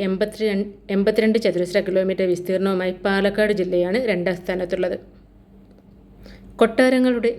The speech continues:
നഗരം എന്ന് വിശേഷിപ്പിക്കപ്പെടുന്ന സ്ഥലം ഏതാണ്? ഉത്തരം കൊൽക്കത്ത. പുന്നപ്ര വയലാർ സമരം പ്രമേയമാക്കിയ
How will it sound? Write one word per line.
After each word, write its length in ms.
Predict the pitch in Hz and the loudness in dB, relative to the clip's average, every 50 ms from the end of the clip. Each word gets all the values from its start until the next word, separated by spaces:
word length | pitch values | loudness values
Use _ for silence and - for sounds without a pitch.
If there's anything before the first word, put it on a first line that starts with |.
| 226 208 | 0 -2
നഗരം 340 | 196 185 165 196 196 208 214 - | 0 0 0 0 0 0 -2 -2
എന്ന് 140 | 214 196 185 175 | -2 -2 -2 -4
വിശേഷിപ്പിക്കപ്പെടുന്ന 800 | 175 - 190 170 - 180 - 196 190 185 175 185 180 185 190 196 202 196 - | -4 -6 -6 -8 -8 -8 -8 -6 -4 -2 -2 0 0 0 -2 -4 -4 -6 -10
സ്ഥലം 420 | - - 202 185 180 190 202 208 208 - 214 190 | -6 -2 -2 0 2 2 0 0 0 0 0 0
ഏതാണ്? 340 | 180 180 185 180 180 185 196 185 - - - - - - - - - - - - - - - - - - - - - - - - - - - - - - - 220 | 2 2 0 -2 -2 -4 -6 -10 -14 -20 -20 -20 -20 -20 -20 -20 -20 -20 -20 -20 -20 -20 -20 -20 -20 -20 -20 -20 -20 -20 -20 -20 -20 -20 -20 -20 -20 -16 -10 -4
ഉത്തരം 260 | - - 190 190 190 - - - | 0 0 2 0 0 -4 -4 0
കൊൽക്കത്ത. 420 | 202 190 180 175 - 196 180 - 202 202 196 - - - - - - - - - - - - - - - - - - - - - - - - - - - - - - - - - - - - - - - - - - - - - - - - - - - - - - - - - 196 196 - - - _ _ _ _ _ - - - - - - - - - - - - - - - - - - - - - - | 0 2 2 0 0 -2 -2 0 0 -2 -2 -4 -14 -20 -20 -20 -20 -20 -20 -20 -20 -20 -20 -20 -20 -20 -20 -20 -20 -20 -20 -20 -20 -20 -20 -20 -20 -20 -20 -20 -20 -20 -20 -20 -20 -20 -20 -20 -20 -20 -20 -20 -20 -20 -20 -20 -20 -20 -20 -20 -20 -20 -20 -20 -20 -20 -20 -20 -20 -20 -20 -20 -20 _ _ _ _ _ -20 -20 -20 -20 -20 -20 -20 -20 -20 -20 -20 -20 -20 -20 -20 -20 -20 -20 -20 -10 2 4
പുന്നപ്ര 460 | 247 233 233 240 247 247 247 - 247 240 - - 220 | 6 6 6 4 0 0 -2 -4 -6 -6 -4 -4 -2
വയലാർ 360 | 208 196 190 190 196 208 214 214 214 | -2 0 0 -2 -2 -2 -4 -4 -4
സമരം 320 | - 196 180 185 190 196 196 196 | -4 -4 -2 -2 -2 -4 -2 -2
പ്രമേയമാക്കിയ 760 | 202 196 196 202 202 202 208 208 196 170 165 - - 180 | -2 0 2 2 2 2 2 0 0 -2 -4 -4 -2 0